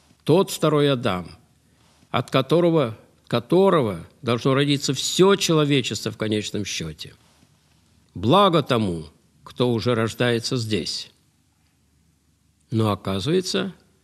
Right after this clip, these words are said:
оказывается, это очень интересное явление. Оказывается, есть возможность и рождение там. Вы слышите? Вы знаете,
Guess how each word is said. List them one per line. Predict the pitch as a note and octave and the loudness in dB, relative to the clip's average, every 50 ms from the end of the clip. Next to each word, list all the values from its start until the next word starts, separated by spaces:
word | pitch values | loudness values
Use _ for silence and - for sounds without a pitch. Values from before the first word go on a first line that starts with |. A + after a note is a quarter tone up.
| _ _ _ _ _ _ _ _ _ _ _ _ _ _ _ | _ _ _ _ _ _ _ _ _ _ _ _ _ _ _
оказывается, | - F#2+ E2+ _ - - F#3+ G3+ F#3 F3 F3 - A2 F#2+ - - - | -10 -10 -8 _ -2 0 2 2 2 2 2 0 -2 -4 -6 -12 -12
это | - F2+ - | -10 -8 -6
очень | G#2 A#2 A2+ - A#2+ | -6 -6 -4 -2 -2
интересное | A2+ G#2+ G#2+ A#2 D#3+ F#3 F3+ - - E2 | -2 -2 0 0 0 0 0 -2 -2 -2
явление. | - D#2+ D#3 E3+ D3+ B2+ F#2+ F2 - - _ _ _ _ _ _ _ _ _ _ _ _ _ - - - - - - - _ _ _ _ _ _ _ _ _ | -2 0 0 0 0 -2 -2 -6 -10 -16 _ _ _ _ _ _ _ _ _ _ _ _ _ -20 -20 -20 -20 -20 -20 -20 _ _ _ _ _ _ _ _ _
Оказывается, | - B2+ - - F#3+ G#3 F#3 E3+ D3 A#2+ A2 G#2+ - - - D#2 - _ _ _ _ _ _ - - - | -10 -4 2 4 4 4 4 4 2 2 0 -2 -4 -8 -8 -10 -14 _ _ _ _ _ _ -20 -20 -6
есть | - A#2 A#2+ D#3+ E3+ - - - | -2 4 6 6 4 4 2 2
возможность | C#3 C#3 A#2+ A2 A#2 B2 E3 G#3+ G3+ E3 C3+ A#2 F#2+ F2+ - - - - - _ _ _ _ - | 2 2 4 4 6 6 6 6 6 4 0 0 0 -2 -6 -10 -14 -18 -20 _ _ _ _ -2
и | - B2+ | 0 2
рождение | A#2 B2 A2 G2 F#2+ A#2 C#3+ C#3 C#3 C#3 C#3+ C3+ | 2 2 0 0 0 0 2 2 2 2 0 -2
там. | C#3 - - F#2+ F2+ F2+ F2 E2+ - - - - - - _ _ _ _ _ _ _ _ _ _ _ _ _ _ _ _ _ _ _ _ _ _ _ _ _ _ _ _ _ _ _ _ _ _ _ _ _ _ - | -4 -4 -4 -4 -2 -4 -4 -6 -10 -20 -20 -20 -20 -20 _ _ _ _ _ _ _ _ _ _ _ _ _ _ _ _ _ _ _ _ _ _ _ _ _ _ _ _ _ _ _ _ _ _ _ _ _ _ -10
Вы | - G2 | -4 -4
слышите? | - - D#3+ D#3 - - - - G#2 _ _ _ _ _ _ _ _ _ _ _ _ _ _ _ _ _ _ _ _ _ _ _ _ _ _ _ _ _ _ _ _ _ _ _ _ _ _ _ _ _ _ _ _ _ _ _ _ _ _ _ _ _ _ _ _ _ | 0 0 0 -2 -4 -10 -14 -16 -20 _ _ _ _ _ _ _ _ _ _ _ _ _ _ _ _ _ _ _ _ _ _ _ _ _ _ _ _ _ _ _ _ _ _ _ _ _ _ _ _ _ _ _ _ _ _ _ _ _ _ _ _ _ _ _ _ _
Вы | A2+ A2+ G#2+ | -2 -2 0
знаете, | F#2 C3+ F#3 G#3+ G#3+ G3 - D3 A#2 F#2+ | 2 2 4 4 4 2 2 -2 -2 -2